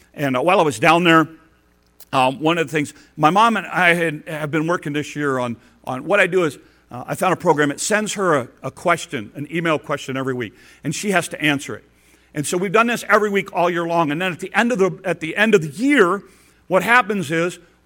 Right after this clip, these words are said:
all these questions go into a book. And one of the things that the software allows us to do is it allows us to put pictures with that. And so in the end, what I'm gonna do is I'm gonna take all these questions and all of the answers, and we're gonna put pictures with it, and then we're gonna make some books, and we're gonna have it for our family.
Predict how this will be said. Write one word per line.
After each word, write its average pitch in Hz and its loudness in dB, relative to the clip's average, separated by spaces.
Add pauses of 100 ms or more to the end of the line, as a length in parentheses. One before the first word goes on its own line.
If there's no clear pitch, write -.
(160)
all 226 6
these 254 0
questions 180 -2
go 170 -4
into 165 0
a 180 -2
book. 220 -2 (800)
And 160 -4
one 269 2
of 302 2
the 262 0
things 226 -2
that 180 -4
the 185 -4
software 202 0
allows 175 0
us 170 -10
to 165 -12
do 220 -6
is 165 -4
it 180 -6
allows 180 -4
us 214 -6
to 185 -6
put - -8
pictures 233 -10
with 143 -8
that. 147 -4
And 170 -10
so 180 -4 (260)
in 175 -4
the 202 -4
end, 262 4
what 208 0
I'm 196 0
gonna 196 -2
do 185 4
is 220 0
I'm 208 -2
gonna 185 -4
take 170 -6
all 180 2
these 262 -6
questions 185 -4
and 170 -6 (380)
all 214 8
of 226 0
the 196 -2
answers, 165 -2
and 175 -4
we're 185 -8
gonna 185 0
put 170 -6
pictures 247 -6
with 147 -4
it, 196 -4
and 175 -8
then 170 -4
we're 190 -2
gonna 185 -4
make 214 -6
some 233 -6
books, 170 -2
and 190 -8
we're 180 -6
gonna 185 -4
have 180 -4
it 170 -8
for 170 -6
our 156 -2
family. 131 -10